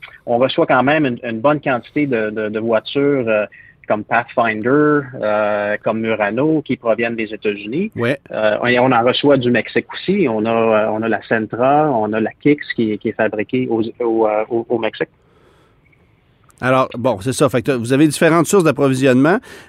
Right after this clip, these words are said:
Speaker 2: mais, euh, actuellement, dirais-tu que le Japon est le, est l'endroit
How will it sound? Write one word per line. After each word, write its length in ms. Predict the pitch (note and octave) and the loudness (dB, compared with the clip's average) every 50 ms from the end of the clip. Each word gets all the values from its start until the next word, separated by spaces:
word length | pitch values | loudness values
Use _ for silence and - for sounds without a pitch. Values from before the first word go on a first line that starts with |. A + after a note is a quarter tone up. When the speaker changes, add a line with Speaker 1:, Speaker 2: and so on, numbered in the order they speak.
| - | -2
Speaker 2:
mais, 320 | - B2 C#3 D3 D3+ D3+ - - | 0 2 4 4 4 2 2 0
euh, 280 | B2+ A#2+ A#2+ A#2 A#2 - - | 2 2 4 4 2 0 0
actuellement, 640 | - C#3 - - - D#3 D#3 C#3+ C3 C#3 E3+ F#3 F#3+ | -4 -4 -4 -2 0 2 4 4 6 4 4 4 2
dirais-tu 500 | D3+ A#2+ C3 C3 C3 B2+ - - - F3 | 2 2 0 2 2 0 0 -2 -4 -2
que 80 | - D3 | 0 2
le 240 | C3 B2 B2+ B2+ A#2+ | 2 4 4 4 2
Japon 560 | G2+ G#2+ C#3 C3+ A2+ - - D3 E3 E3+ D3+ | 2 2 0 0 0 0 2 2 4 4 4
est 140 | B2 B2+ B2 | 4 4 4
le, 200 | A#2+ B2 - - | 2 0 0 0
est 100 | A#2+ A2+ | 0 2
l'endroit 600 | B2 B2+ B2+ B2 A2 A#2 A2 A#2+ C3+ D#3 D#3+ | 2 2 2 0 0 0 2 2 4 4 4